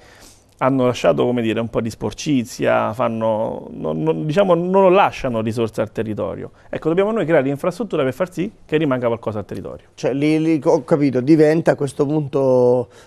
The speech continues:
Speaker 2: eh, a tutti gli effetti un'offerta di carattere turistico-sportivo, a tutti gli effetti. Va organizzato, ecco. Vanno canalizzate le, le energie e le opportunità che si generano intorno, eh, al comune di Santa Marinella.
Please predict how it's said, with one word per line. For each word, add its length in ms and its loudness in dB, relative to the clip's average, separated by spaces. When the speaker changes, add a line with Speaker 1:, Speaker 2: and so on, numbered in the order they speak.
Speaker 2:
eh, 80 -6
a 40 -6
tutti 260 -2
gli 100 2
effetti 420 -2
un'offerta 520 -4
di 100 -4
carattere 640 -4
turistico-sportivo, 1080 -2
a 20 -6
tutti 220 -12
gli 40 -4
effetti. 180 -6
Va 120 4
organizzato, 760 0
ecco. 260 -10
Vanno 260 2
canalizzate 760 2
le, 280 0
le 200 2
energie 1000 0
e 140 -2
le 120 4
opportunità 960 2
che 140 -8
si 200 -10
generano 600 -2
intorno, 680 -8
eh, 20 -2
al 360 0
comune 340 -4
di 60 -2
Santa 320 -6
Marinella. 560 -8